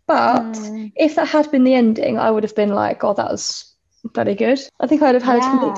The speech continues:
Speaker 1: different opinion of it if that had been the ending.
Speaker 2: Yeah, yeah, because she does, she does actually get all his money.
Speaker 1: Yeah, I
Speaker 2: She
Speaker 1: know.
Speaker 2: gets her husband's
Speaker 1: <laughs>
Speaker 2: money,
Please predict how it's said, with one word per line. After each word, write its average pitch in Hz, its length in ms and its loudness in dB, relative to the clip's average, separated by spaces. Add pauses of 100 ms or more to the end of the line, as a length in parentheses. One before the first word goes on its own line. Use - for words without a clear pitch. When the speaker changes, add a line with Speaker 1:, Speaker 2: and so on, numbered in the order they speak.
Speaker 1:
different 247 200 -2
opinion 226 300 0
of - 140 -2
it - 180 0
if - 140 -4
that - 140 -4
had 214 140 -10
been - 120 -8
the - 100 -6
ending. - 320 -10 (220)
Speaker 2:
Yeah, 220 800 -4
yeah, 262 160 0
because 302 340 -4 (220)
she 311 220 -2
does, 381 320 0 (140)
she - 140 -10
does 370 160 -2
actually 269 920 -4 (1080)
get 269 240 -2
all 254 200 -2
his 233 220 -10
money. 247 560 -4 (400)
Speaker 1:
Yeah, 320 120 4
I 302 40 6
Speaker 2:
She 277 40 4
Speaker 1:
know. 294 200 4
Speaker 2:
gets 262 220 2
her 262 140 -2
husband's 269 440 -4
Speaker 1:
<laughs> - 0 -
Speaker 2:
money, 254 380 -2